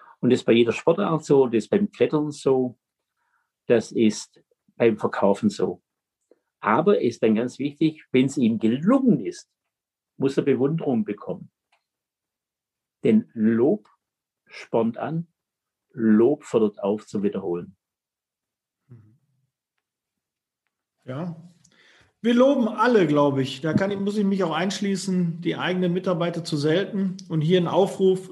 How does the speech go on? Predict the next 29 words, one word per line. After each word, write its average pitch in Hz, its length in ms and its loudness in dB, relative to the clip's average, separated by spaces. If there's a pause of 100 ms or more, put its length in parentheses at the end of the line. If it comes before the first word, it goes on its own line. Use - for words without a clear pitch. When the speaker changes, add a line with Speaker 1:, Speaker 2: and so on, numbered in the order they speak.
(100)
Speaker 2:
lobt 208 480 2
eure 175 280 2
Mitarbeiter 147 680 0
mehr. 160 400 -2 (540)
Das 165 240 -2
motiviert, 180 800 0
das 165 220 -2
treibt 175 300 -2
sie 175 140 2
auch 160 140 -2
zu 151 200 -2
Höchstleistungen 160 760 -2
an. 160 400 -4 (540)
Und 147 400 -4
wir 202 160 4
hören 214 220 2
gerne 208 240 4
Lob 214 640 2
und 170 160 -4
automatisch 165 960 -2 (300)
hören 160 200 0
die 160 100 2
anderen 175 260 -2
auch 185 200 -2
gerne 139 240 -2
Lob. 170 400 2
Also 165 520 0 (460)
nutzt 208 360 2
das. - 400 -8